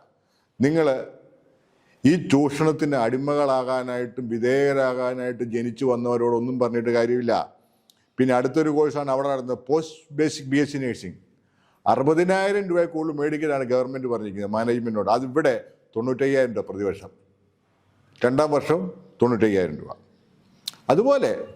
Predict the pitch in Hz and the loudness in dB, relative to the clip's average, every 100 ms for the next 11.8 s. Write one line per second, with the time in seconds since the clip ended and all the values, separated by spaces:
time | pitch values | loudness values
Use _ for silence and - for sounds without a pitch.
0 | - 175 226 208 196 190 156 131 110 78 | 0 2 2 2 0 2 2 0 -2 -6
1 | - _ _ _ _ _ _ _ _ - | -8 _ _ _ _ _ _ _ _ 0
2 | 117 147 165 165 147 156 165 160 160 147 | 2 4 4 2 0 0 0 0 0 0
3 | 170 156 151 147 135 120 - 117 101 107 | -4 -2 -2 -2 -2 -6 -4 -4 -4 -2
4 | 90 71 67 _ _ _ _ _ - 101 | -2 -4 -8 _ _ _ _ _ 0 2
5 | 120 139 135 117 127 127 131 101 95 90 | 4 2 0 2 2 2 0 -2 -2 -10
6 | 71 65 - _ _ _ _ _ _ _ | -16 -20 -20 _ _ _ _ _ _ _
7 | _ _ _ _ _ - _ - - - | _ _ _ _ _ -20 _ -20 -20 -20
8 | - - - - - - - - 131 143 | -20 -20 -20 -20 -20 -12 2 2 4 4
9 | 131 123 110 95 117 139 175 180 190 190 | 4 2 0 0 2 0 2 0 0 2
10 | 185 190 202 202 190 143 - 143 165 160 | 0 -2 -2 -2 2 0 -2 -4 -4 -4
11 | 165 165 151 139 139 139 110 87 | -2 -2 0 -2 -2 -4 -6 -8